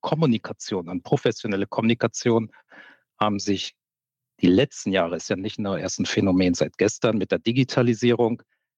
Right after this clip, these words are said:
radikal verändert, ne? Da gibt's unglaublich viele Publikationen und auch Studien dazu, wo das Bild nachgezeichnet wird. Im Endeffekt haben unsere Kunden es natürlich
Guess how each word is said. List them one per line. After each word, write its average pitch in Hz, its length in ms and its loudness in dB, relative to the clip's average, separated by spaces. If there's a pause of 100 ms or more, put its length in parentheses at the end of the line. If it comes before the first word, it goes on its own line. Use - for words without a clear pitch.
(140)
radikal 95 540 -4
verändert, 71 560 -6
ne? 123 160 4
Da 143 80 2
gibt's - 300 -2
unglaublich 120 580 0
viele 104 240 -4
Publikationen 131 960 0
und 95 100 -6
auch 85 100 -6
Studien 123 460 -2
dazu, 113 560 0
wo 101 80 -8
das 95 180 -6
Bild 107 280 2 (160)
nachgezeichnet 107 880 -4
wird. 110 240 2 (840)
Im 123 140 4
Endeffekt 139 720 -2 (540)
haben 117 400 2
unsere 110 400 -4
Kunden 123 320 4
es 110 120 0
natürlich 113 540 0